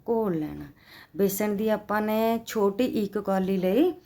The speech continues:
ਹੁਣ ਆਪਾਂ ਇਹਦੇ ਵਿੱਚ ਪਾਵਾਂਗੇ ਸਮਾਨ,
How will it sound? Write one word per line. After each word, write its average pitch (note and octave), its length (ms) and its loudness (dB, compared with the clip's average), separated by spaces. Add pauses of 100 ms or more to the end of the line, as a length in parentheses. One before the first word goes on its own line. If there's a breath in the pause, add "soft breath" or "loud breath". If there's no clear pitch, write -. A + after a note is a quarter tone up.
(500 loud breath)
ਹੁਣ G#3+ 160 -4
ਆਪਾਂ G3 260 -4
ਇਹਦੇ G3 240 0
ਵਿੱਚ B3 260 0
ਪਾਵਾਂਗੇ G3+ 800 0 (1200 soft breath)
ਸਮਾਨ, F3 600 -2